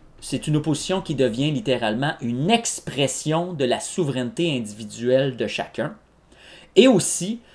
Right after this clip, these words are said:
euh, une entente, ok, entre humains libres sur des principes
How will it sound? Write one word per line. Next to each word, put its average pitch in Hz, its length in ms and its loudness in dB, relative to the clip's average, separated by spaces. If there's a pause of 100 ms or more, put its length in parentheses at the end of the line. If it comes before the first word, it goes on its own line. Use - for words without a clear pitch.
(280)
euh, 123 560 6 (840)
une 143 260 4
entente, 220 920 4 (180)
ok, 120 220 -2 (760)
entre 185 640 6 (480)
humains 185 400 6 (160)
libres 247 680 8 (360)
sur 240 400 2
des 151 160 6
principes 208 680 2